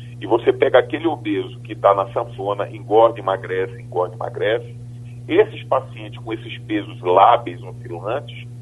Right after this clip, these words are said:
eles estão muito mais suscetíveis a complicações do que aquele obeso que também tá suscetível a complicação porque não cuida do peso, mas ele não oscila. Então, eu sempre digo para os meus pacientes que é uma decisão que deve ser definitiva.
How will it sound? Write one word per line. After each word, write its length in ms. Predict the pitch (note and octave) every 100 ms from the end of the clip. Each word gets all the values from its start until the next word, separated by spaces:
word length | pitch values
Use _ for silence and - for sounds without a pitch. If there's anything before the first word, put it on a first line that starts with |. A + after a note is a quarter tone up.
| - -
eles 200 | A#2 B2+
estão 180 | - C#3+
muito 420 | C#3 D3+ - -
mais 320 | B2 A2+ A2 A#2
suscetíveis 880 | B2 A#2+ C3+ - A#2+ G#2 - - B2+
a 100 | B2+
complicações 960 | - A#2+ B2 G#2+ A#2 A2+ G#2+ A#2 - - - - - -
do 80 | C3+
que 160 | B2 D3
aquele 300 | C#3 C#3 D3+
obeso 600 | A#2+ A#2+ A2 A#2 A#2+ - -
que 100 | E3+
também 440 | F#3 D3 F3+ -
tá 120 | B2+
suscetível 580 | B2 A#2+ A#2+ A2+ A#2+ A2
a 40 |
complicação 720 | G2+ G#2+ G#2+ G#2 G2+ A2 A2+ A#2+
porque 160 | B2+
não 100 | C3
cuida 260 | B2 C3 B2
do 100 | D#3+
peso, 380 | - F#3+ E3 - - - - -
mas 220 | A2+ -
ele 160 | D3+
não 140 | A#2 A#2+
oscila. 520 | B2+ - - A#2+ - - - - -
Então, 220 | - D#3 E3+
eu 60 |
sempre 340 | - G3 - -
digo 240 | A2 -
para 100 | -
os 60 | -
meus 140 | F#2
pacientes 600 | - G#2+ - F#2 F2+ -
que 240 | A2 F2+ - - - - -
é 160 | C#3+
uma 180 | F#3+ F#3
decisão 500 | - - - - B2
que 100 | -
deve 180 | E3+ -
ser 120 | - D#3+
definitiva. 760 | F3 - - - G#2+ - -